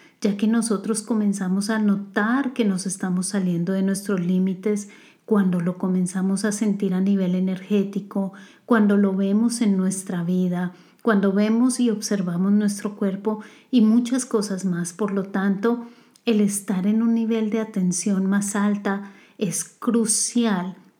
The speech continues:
para conocer los límites saludables. ¿Y cómo podemos conocer estos límites saludables? Yo considero que el punto de partida es comprender que nuestro ser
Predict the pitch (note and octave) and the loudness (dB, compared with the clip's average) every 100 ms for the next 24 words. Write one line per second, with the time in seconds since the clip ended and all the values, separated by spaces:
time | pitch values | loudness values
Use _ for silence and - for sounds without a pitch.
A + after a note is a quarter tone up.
0 | - G3+ F#3 - G3+ F#3 E3+ - F#3+ F3+ | -2 0 0 0 0 2 -2 -2 0 -2
1 | - - _ - G#3 G3+ G#3 G3 G3+ F#3+ | -6 -20 _ 0 2 4 4 6 6 4
2 | F#3 F#3+ F#3+ F#3 - F#3 F3+ F3+ F3 F#3+ | 0 -2 -2 -2 -2 0 0 0 -4 -8
3 | G#3 - A3+ B3 B3 C#4 D4 C#4+ - - | -6 -4 -2 4 6 6 4 0 -14 -20
4 | _ - A#3 G#3 G3+ A3 A#3 - A3+ G3 | _ -2 2 4 6 4 2 0 2 2
5 | F3+ - G3 F#3 - - - _ - A3+ | 0 -2 -2 -2 -6 -18 -20 _ -2 0
6 | G#3 - G#3 G3+ A3 G#3 G#3+ G#3 G#3 G3+ | 0 0 0 2 6 6 6 4 2 2
7 | G#3 G3+ - - G3+ F3+ F3+ F3 E3+ - | 0 0 -2 -2 0 0 0 0 -2 -6
8 | E3+ - - - _ - A#3+ C#4 C4+ - | -12 -18 -20 -20 _ 2 4 4 2 2
9 | C#4+ G#3 G3 G#3 A#3 A#3 - A3+ G#3 G3 | 2 4 4 4 2 -2 -2 2 2 2
10 | F#3+ F#3+ F3+ F3+ G3+ - - G3+ G3 G3 | 2 2 2 0 0 -4 -2 0 0 0
11 | A3+ A3+ A#3 B3 B3 A#3+ A3+ F#3+ - G#3 | 2 4 4 4 4 2 0 -4 -2 0
12 | G3 G#3 G#3+ A3 G#3+ G#3 A#3 G#3 G#3 F#3 | 2 2 0 0 -2 -2 -2 -2 0 0
13 | F3+ F#3 F#3 A3+ A3 G#3+ - G3+ F3 - | 2 0 0 0 2 0 -2 -4 -4 -4
14 | - G3 G3+ G3+ | 0 0 0 -4